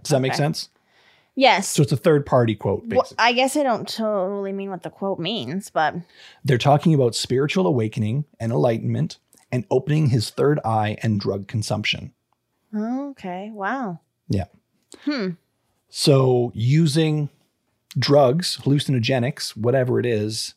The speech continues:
Speaker 1: for enlightenment and opening a third eye, spiritual
Speaker 2: Shit.
Speaker 1: awakening.
Speaker 2: Wow. Okay. That's a very interesting conversation to have with someone before you go missing. <laughs>
Speaker 1: Isn't it?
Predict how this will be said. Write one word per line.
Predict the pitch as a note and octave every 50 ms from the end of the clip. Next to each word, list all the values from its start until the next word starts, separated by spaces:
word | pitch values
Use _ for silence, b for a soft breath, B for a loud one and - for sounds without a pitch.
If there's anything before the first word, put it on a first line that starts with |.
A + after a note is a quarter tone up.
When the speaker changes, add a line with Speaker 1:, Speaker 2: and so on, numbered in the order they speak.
| _ _
Speaker 1:
for | - - - - G#2+ G#2 G#2 G#2+ G#2 G#2 G2+ A#2 - _ _ -
enlightenment | B2+ A2 G#2 G#2 G#2+ A#2 - B2 B2+ B2 B2+ B2+ C3 - - - - - _ _ _ _ _ _ -
and | A2 A2 G#2+ G#2 G#2 G2+ G2 G2 - -
opening | G#2+ G#2 - A2+ G#2 G2+ G2+
a | G2
third | - - G#2 G2 G2+
eye, | A2+ A2+ A#2 A2+ A#2 A#2 A#2+ B2 C#3 - _ _ _ _ _ _ _ _ _ _ _ _ _ _ _ _ _ -
spiritual | - - - A2+ A2+ G#2 - A#2 -
Speaker 2:
Shit. | A#3+
Speaker 1:
awakening. | C#4 - A2+ A#2 C3 A#2+ A#2 A#2 A#2 A#2 A#2+ -
Speaker 2:
Wow. | - G3 G3 G3+ A3+ B3+ B3 G#3 G3 F#3+ F#3+ A3
Okay. | G#3+ - B3+ A#3+ A3 F#3+ F#3 -
That's | G#3 G#3 A#3+ B3 - - - - - -
a | A3+ G3+
very | G3 G#3+ G#3 A3+ A#3+ B3 A#3
interesting | - G#3+ A3 - A3+ A3+ G#3 - - G#3+ G#3+
conversation | G3+ G#3 G3+ G3+ G3 F#3+ G3 G3+ G3 G3 F#3+ - G#3 G3
to | F#3
have | F3+ F#3 E3+ E3+ F3 E3+ B B B B B B B
with | G#3+ G#3
someone | - G#3+ G3 F#3+ F#3 F#3
before | F3+ - - F#3+ F3+
you | F3+ F3 F3 E3+
go | E3+ E3+ D#3+
missing. | D#3+ D#3+ D#3+ D3+ - - A2+ - D#3+ D#3 B B B B B B B
<laughs> | _ _ _ _ _ _ -
Speaker 1:
Isn't | A#2 G#2+ C3 D3+ D3+ E3+
it? | F3+ F#3+ - -